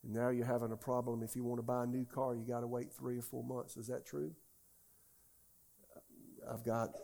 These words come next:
you know, in one of my houses, I have a rental house. And I needed a part for an air conditioner. And they said, "Well, well, heater." They said, "Well, we're having supply pr-, chain problems.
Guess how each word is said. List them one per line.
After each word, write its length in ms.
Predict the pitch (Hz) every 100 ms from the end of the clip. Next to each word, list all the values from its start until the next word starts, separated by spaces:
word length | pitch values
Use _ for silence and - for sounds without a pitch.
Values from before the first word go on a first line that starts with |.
| - -
you 100 | 127
know, 220 | 107 104
in 120 | 110 113
one 140 | 120
of 60 | 113
my 100 | 110
houses, 400 | 120 127 123 113
I 40 |
have 120 | 113
a 40 | 110
rental 280 | 113 110 107
house. 500 | 107 101 110 - - - - - - - - - - - - - -
And 240 | 104 104
I 120 | 107
needed 300 | 113 117 107
a 40 | 104
part 420 | - 131 120 -
for 360 | - 117 113
an 100 | 107
air 160 | 113 160
conditioner. 480 | - 107 107 - 113
And 80 | 110
they 100 | 107
said, 220 | - 107
"Well, 340 | 110 110 - 135
well, 200 | 110 104
heater." 320 | 120 135 107 - - - - - -
They 80 | -
said, 180 | 117 -
"Well, 200 | 120 123
we're 120 | 117
having 220 | 123 120
supply 380 | 120 - - 147 135
pr-, 100 | 127
chain 300 | - 120 107
problems. 680 | 120 104 98 - - -